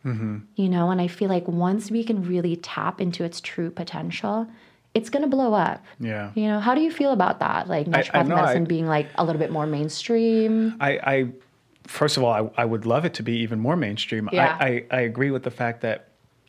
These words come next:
Speaker 1: there's an, there's an integrative shift, right? Like, there's, unfortunately, conventionally, these practitioners are not learning a lot of things that really push for long-term health, right? Like
Speaker 2: Mm-hmm.
Speaker 1: nutrition, for example,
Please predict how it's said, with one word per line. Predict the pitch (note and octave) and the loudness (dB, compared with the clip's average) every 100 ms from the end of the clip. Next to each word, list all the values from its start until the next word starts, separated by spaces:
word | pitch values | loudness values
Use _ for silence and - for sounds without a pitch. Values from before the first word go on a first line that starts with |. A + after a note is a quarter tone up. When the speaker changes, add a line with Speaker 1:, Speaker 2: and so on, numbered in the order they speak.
| _ - | _ -8
Speaker 1:
there's | C3 B2+ B2 | -2 -2 0
an, | A#2 - C#3+ - | -4 -4 -10 -6
there's | C3+ A#2 | -4 -4
an | B2 | -2
integrative | C3+ B2 B2 A2 G#2 | -2 0 0 0 -4
shift, | - F#2+ - | -6 -6 -4
right? | A2+ A#2 - B2+ | -2 -2 -4 -6
Like, | A2 G#2+ - | -6 -6 -4
there's, | A#2 A2+ G#2+ - - _ _ _ _ _ D#3 | -2 -2 -4 -6 -10 _ _ _ _ _ -4
unfortunately, | C#3 - D3 D3 B2+ A#2 A#2 | -2 0 0 0 -2 -2 -4
conventionally, | - A2+ A#2 A2+ A#2 A2+ G#2+ G#2+ D3+ | -4 -2 0 0 -2 -2 -2 -6 -8
these | B2 A2 G#2+ - - - - | -6 -4 -4 -8 -12 -20 -8
practitioners | A#2+ A#2 B2+ A#2 A#2 | -6 -4 -4 -2 -4
are | A2+ | -2
not | A2+ - | -2 -2
learning | A2 G#2+ G#2 G2+ - | -4 -2 -4 -6 -8
a | - | -6
lot | A2+ G#2+ | -4 -4
of | G#2 | -6
things | - A2 G2+ - | -6 -6 -4 -4
that | G2 - - _ _ _ _ _ _ _ _ _ _ - | -4 -4 -12 _ _ _ _ _ _ _ _ _ _ -6
really | C3+ C3+ C3 A#2+ | -2 2 2 0
push | A#2 B2+ A#2+ | -2 -2 -2
for | A#2 | -4
long-term | G#2+ G#2+ A2 A2+ - G2+ | -4 -2 -2 -4 -6 -8
health, | G2+ C3+ - F#3 | -4 -4 -2 0
right? | F3+ F3 | 2 2
Like | F3 E3 | 4 2
Speaker 2:
Mm-hmm. | E3 E3 F3 - - | 0 -2 -8 -14 -10
Speaker 1:
nutrition, | G#2+ - B2 - F3+ G2+ | -8 -4 -2 -2 -2 -4
for | G2+ | -4
example, | G2+ G#2+ E2+ - | -6 -6 -8 -8